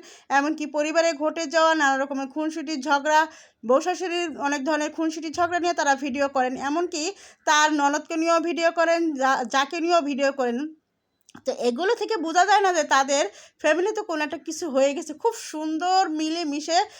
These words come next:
তারা ভিডিওগুলো করেন, এমনকি উনি দেখি তার শ্বশুরবাড়ির ননদের সাথে, তার শাশুড়ির সাথে, মানে অনেক ভিডিও, উম, সে করেছে, সে ভিডিওতে মিলিয়ন মিলিয়ন ভিউজ হয়েছে।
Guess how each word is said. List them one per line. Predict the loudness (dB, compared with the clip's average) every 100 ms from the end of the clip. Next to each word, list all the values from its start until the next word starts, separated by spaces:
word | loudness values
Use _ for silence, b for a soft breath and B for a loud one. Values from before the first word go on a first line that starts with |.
| B
তারা | 0 2
ভিডিওগুলো | 2 0 0 0 0 0
করেন, | 0 0 0 -2
এমনকি | -2 -4 -4
উনি | -4 -4
দেখি | -4 -4 -4
তার | 2 2 2
শ্বশুরবাড়ির | -2 -8 -6 -2 -2 -2
ননদের | -2 -2 -2 -2
সাথে, | -4 -4 -4
তার | -2 -2
শাশুড়ির | 0 -4 -4 -8 -4
সাথে, | -4 -2 -4 B B B
মানে | -6 -2 2
অনেক | 2 0 -2
ভিডিও, | -2 -2 -2 -4
উম, | -6 -4
সে | -4 -6
করেছে, | -2 -4 -2 -6
সে | -6 -6
ভিডিওতে | -6 -6 -6 -4
মিলিয়ন | -4 -4 -4
মিলিয়ন | -4 -4 -4
ভিউজ | -4 -6 -6
হয়েছে। | -8 -6